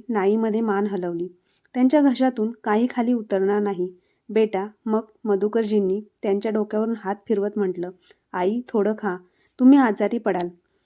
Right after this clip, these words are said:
बबूबाईंनी आपल्या रिकाम्या डोळ्यांनी मधुकरकडे पाहिलं आणि म्हणाल्या, "कसं खाऊ बेटा, खाण्याची इच्छा नसेल तेव्हा?" आता जगण्याची इच्छा राहिली नाही, हे म्हणता म्हणता त्यांचा आवाज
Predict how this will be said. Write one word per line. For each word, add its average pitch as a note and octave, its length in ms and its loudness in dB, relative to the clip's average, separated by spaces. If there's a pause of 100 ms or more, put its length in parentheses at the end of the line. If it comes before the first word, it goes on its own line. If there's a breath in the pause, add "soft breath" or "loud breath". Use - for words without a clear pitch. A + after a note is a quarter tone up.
(200)
बबूबाईंनी G3+ 720 2 (800)
आपल्या C4 240 2
रिकाम्या G#3+ 360 2
डोळ्यांनी A3+ 360 2
मधुकरकडे G3+ 580 0
पाहिलं F#3 420 -4 (160)
आणि G#3 240 0
म्हणाल्या, G3 400 -4 (420)
"कसं A#3+ 300 0
खाऊ D4 200 2
बेटा, G3+ 340 0 (160)
खाण्याची A3 440 0
इच्छा A3 300 -6
नसेल A3+ 380 -4
तेव्हा?" G3+ 260 -2 (560)
आता G#3+ 320 0 (200)
जगण्याची G#3+ 520 2
इच्छा A3 300 -4
राहिली G3+ 300 -2
नाही, F3+ 320 -4 (280)
हे B3+ 80 4
म्हणता B3 340 4
म्हणता G#3+ 360 -2 (140)
त्यांचा G3 340 -4
आवाज G#3 300 -4